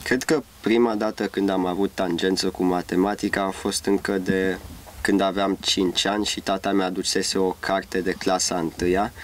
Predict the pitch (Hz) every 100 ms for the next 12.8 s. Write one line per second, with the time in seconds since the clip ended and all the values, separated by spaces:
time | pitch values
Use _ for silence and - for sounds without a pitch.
0 | - - - 98 98 107 98 98 98 95
1 | 92 - 98 95 90 92 98 - 104 -
2 | - - 101 - - 90 98 95 92 92
3 | - 95 - 92 - 98 - 92 85 90
4 | 95 92 - - 87 85 - - - -
5 | - 92 85 - - 90 85 98 - -
6 | 92 95 95 92 90 - 95 - 87 90
7 | 82 - 80 82 85 82 - - - 92
8 | 90 87 87 85 85 85 - 95 87 -
9 | - 95 - 95 87 - 87 - 85 -
10 | 92 82 82 - - - - - - -
11 | - - - 87 80 80 - 87 82 87
12 | 87 - - - 85 85 65